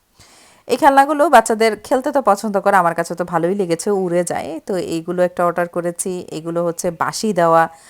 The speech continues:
আবার ফ্যান ঘুরবে, এরকমও আছে কিছু। এগুলো অর্ডার করেছি, মানে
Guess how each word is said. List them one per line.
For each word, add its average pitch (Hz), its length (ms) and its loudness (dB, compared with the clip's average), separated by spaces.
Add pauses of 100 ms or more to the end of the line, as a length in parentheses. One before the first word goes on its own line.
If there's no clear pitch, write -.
(240)
আবার 196 180 0
ফ্যান 190 400 0
ঘুরবে, 170 540 -2
এরকমও 180 480 0
আছে 175 300 0
কিছু। 180 340 -4 (460)
এগুলো 254 320 0
অর্ডার 190 220 6
করেছি, 185 320 -4
মানে 349 300 2